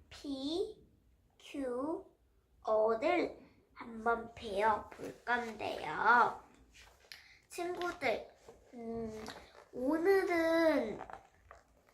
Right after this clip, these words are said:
노래할 때는요, 피, 큐, 어이라고 안 해줄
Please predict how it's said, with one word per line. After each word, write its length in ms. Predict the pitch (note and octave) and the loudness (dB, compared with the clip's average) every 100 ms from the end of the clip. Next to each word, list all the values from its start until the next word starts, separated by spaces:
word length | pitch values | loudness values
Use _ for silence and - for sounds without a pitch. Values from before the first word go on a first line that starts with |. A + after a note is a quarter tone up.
| - | -16
노래할 640 | A3+ B3 A#3+ C#4 D4 C#4 - | -6 -4 2 6 6 4 0
때는요, 640 | A3+ A3 A3 E4 D4 - | -4 -4 -2 4 4 4
피, 260 | E4+ F4 - | -4 -8 -8
큐, 160 | F#4 E4+ | 0 2
어이라고 580 | D#4 B3 G3+ F#3 - - - | 2 0 -4 -4 -6 -10 -6
안 220 | G3 G3 G3 | -6 -6 -10
해줄 300 | F#3+ - | -12 -18